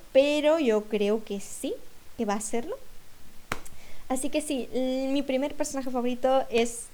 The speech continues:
Maya. <laughs> Sí, es una chica lobo que es magnífica, eh, es muy fuerte también, aunque es más pacífica.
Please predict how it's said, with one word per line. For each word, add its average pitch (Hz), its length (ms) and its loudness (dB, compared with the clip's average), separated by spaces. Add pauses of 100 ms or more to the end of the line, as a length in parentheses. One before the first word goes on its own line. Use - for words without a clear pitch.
(220)
Maya. 214 640 -2
<laughs> 294 60 -2 (400)
Sí, 302 400 2 (380)
es 285 340 2
una 269 360 0 (160)
chica 247 480 -2 (100)
lobo 233 720 2
que 220 180 0
es 233 160 -4 (140)
magnífica, 302 1040 0 (580)
eh, 208 840 4
es 240 380 4
muy 233 360 4
fuerte 233 360 0
también, 277 360 4
aunque 262 220 4
es 254 80 2
más 269 180 -2
pacífica. 262 520 -2